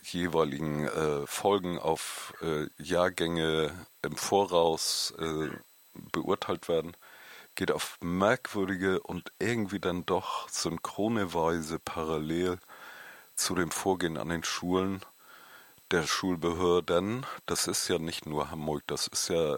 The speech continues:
äh, bundesweit sind es die Kultusministerien, äh, die noch nicht mal annähernd auf so eine Idee kommen, wie einfach so ein Corona-Schuljahr einfach zu streichen und,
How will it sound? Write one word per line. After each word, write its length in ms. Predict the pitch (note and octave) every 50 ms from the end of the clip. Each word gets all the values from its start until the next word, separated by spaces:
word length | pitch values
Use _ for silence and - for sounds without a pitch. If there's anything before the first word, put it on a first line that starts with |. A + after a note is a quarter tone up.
| - -
äh, 260 | - E2 E2 D#2 D#2
bundesweit 720 | D2 - - F2 F#2+ F#2 F2 - - - C#2+ D2 C#2+ - -
sind 240 | - D#2+ E2 -
es 180 | - - - -
die 120 | - C#2
Kultusministerien, 1400 | - - - - D2+ C#2 - D2 - - - C#2 C#2+ C#2 C2+ - - - - E2 D2 C#2 D2 C#2 D2 D#2 E2+ F#2+ G#2 - _ - - - - - - - - - - - - - - - - - _ _ - _ -
äh, 360 | F#2 F#2 F2+ F2+ F#2 F#2 F2 - - _ _ _ _
die 180 | G2 F#2+ F#2 F2
noch 240 | F2 F2 E2 -
nicht 200 | - F#2 - -
mal 180 | F#2 F2 E2 -
annähernd 440 | - - F2+ F#2 F#2 E2+ D#2 D#2+ -
auf 120 | - -
so 120 | - - E2+
eine 140 | D#2 D2
Idee 300 | C#2 B1 C2+ - E2 E2
kommen, 340 | - - - - D2+ D2+ D2
wie 160 | D#2 D2+ C#2
einfach 380 | - - D2 - - D2+ - - - - - -
so 260 | - - D#2 D2+ C2+
ein 380 | - C#2+ C#2+ D2 D2 C#2 C#2 - - - - - - - - - - - - - - - - - - - - _ _ _ _ _ _ - _ - -
Corona-Schuljahr 1400 | - - D#2+ D2 E2+ E2+ F2+ F2+ E2 E2 D#2+ D2 - - - - - E2+ D#2+ D#2 D#2 D2+ C#2+ C#2+ B1+ - - -
einfach 340 | D2 D2 - - C#2+ C#2
zu 180 | - - - -
streichen 720 | - - - - - D#2 D2 D2 - - - D#2 C#2+ C#2+ - - - - - - - - - - _
und, 380 | - C#2+ C#2 C#2 C#2 - -